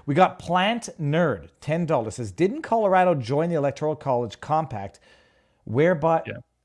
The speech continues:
Speaker 1: whereby the electoral voted to go to the popular vote winner?"
Speaker 2: I think that's true, but that only is enforced if, uh, enough states join it and enough states haven't joined it.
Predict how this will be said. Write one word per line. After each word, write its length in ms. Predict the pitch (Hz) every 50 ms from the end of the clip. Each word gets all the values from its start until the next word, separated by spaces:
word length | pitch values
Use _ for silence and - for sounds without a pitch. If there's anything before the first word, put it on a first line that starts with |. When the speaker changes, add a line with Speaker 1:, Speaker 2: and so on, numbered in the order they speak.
| _ _
Speaker 1:
whereby 480 | - 117 127 147 165 151 151 175 180 180
the 120 | 143 151
electoral 440 | 135 127 135 131 - - 160 165 170
voted 480 | 147 123 131 120 117 110 117 120 120 - _ _ _ _ -
to 100 | - 120
go 300 | 104 104 123 123 127 131
to 60 | 117
the 100 | 113 -
popular 500 | - - - 131 127 - - 139 131 120
vote 260 | 107 117 117 113 -
winner?" 440 | 107 104 113 120 120 104 87 - - - _ _ _ _ _ _ _ _ _ _
Speaker 2:
I 60 | _ _
think 160 | - 165 170
that's 220 | 170 151 127 - -
true, 240 | - 180 160 139
but 160 | 120 127 123 - _
that 260 | 135 123 131 131 - - -
only 400 | 135 139 143 143 135 123 117 -
is 220 | - 127 117 104
enforced 600 | 104 101 - - - 147 156 180 190 180 - - - _ _ _ _ _ _ _ _ _ _ _ _ _
if, 240 | 143 131 117 - - _ -
uh, 220 | 139 131 123 120 - -
enough 280 | 127 123 131 123 113 -
states 340 | - - 131 117 95 - -
join 320 | - 135 131 139 135 123
it 80 | 117 -
and 80 | 117 110
enough 200 | 110 110 101 -
states 280 | - 120 101 87 -
haven't 320 | - 104 98 87 85 - _ - _ -
joined 240 | - - - - -
it. 80 | -